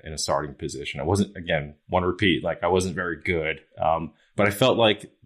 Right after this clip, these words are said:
what an opportunity to be able to play this sport at this level,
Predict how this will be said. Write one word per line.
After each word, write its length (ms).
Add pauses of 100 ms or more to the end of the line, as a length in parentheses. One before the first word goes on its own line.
(380)
what 260
an 120
opportunity 640
to 140
be 120
able 160
to 80
play 260
this 200
sport 500
at 160
this 180
level, 500